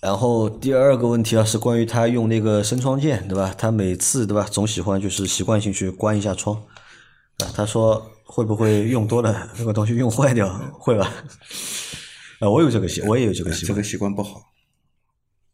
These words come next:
Speaker 2: 真不好。为什么啊？这个升窗键，你只要去触碰它，它这个启-，升窗电机就会工作。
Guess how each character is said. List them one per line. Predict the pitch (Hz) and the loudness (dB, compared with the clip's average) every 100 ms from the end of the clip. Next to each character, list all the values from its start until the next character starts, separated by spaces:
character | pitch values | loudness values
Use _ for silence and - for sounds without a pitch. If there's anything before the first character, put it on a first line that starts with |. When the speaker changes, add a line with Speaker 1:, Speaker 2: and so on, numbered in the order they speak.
| - | -10
Speaker 2:
真 | - 95 | -6 -6
不 | 92 | -6
好。 | - - - 98 _ _ _ _ _ | -14 -20 -20 -20 _ _ _ _ _
为 | - 113 | -10 -8
什 | 76 | -8
么 | |
啊？ | - - _ _ _ _ _ _ _ _ _ - | -12 -16 _ _ _ _ _ _ _ _ _ -18
这 | 82 | -14
个 | - 78 71 67 58 60 50 50 _ _ _ _ _ _ _ _ _ _ _ _ _ - | -10 -6 -4 -4 -4 -6 -8 -10 _ _ _ _ _ _ _ _ _ _ _ _ _ -10
升 | - 127 | -6 -6
窗 | 123 123 120 | -6 -8 -6
键， | 127 87 - - _ _ _ | -6 -6 -10 -20 _ _ _
你 | 85 80 78 | -14 -10 -8
只 | 78 | -4
要 | 101 | -2
去 | 110 107 92 | -2 -4 -8
触 | - 110 | -8 -10
碰 | 107 82 | -8 -10
它， | - - _ | -12 -18 _
它 | - 82 80 | -10 -6 -6
这 | 80 78 | -8 -12
个 | 73 67 67 - | -12 -10 -12 -16
启-， | - - - _ _ _ _ _ - | -14 -14 -14 _ _ _ _ _ -14
升 | - 90 | -8 -6
窗 | 82 82 | -6 -6
电 | 87 | -8
机 | 73 78 - | -8 -14 -10
就 | 101 | -10
会 | 80 76 | -8 -12
工 | 69 73 | -16 -18
作。 | 73 - | -18 -20